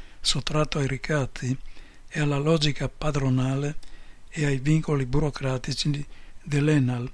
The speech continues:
impegnato sul fronte della battaglia per il rinnovamento civile e culturale di tutto il Paese. E su questa linea,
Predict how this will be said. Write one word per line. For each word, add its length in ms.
impegnato 640
sul 260
fronte 440
della 220
battaglia 720
per 160
il 300
rinnovamento 880
civile 480
e 60
culturale 800
di 200
tutto 300
il 100
Paese. 640
E 100
su 140
questa 300
linea, 400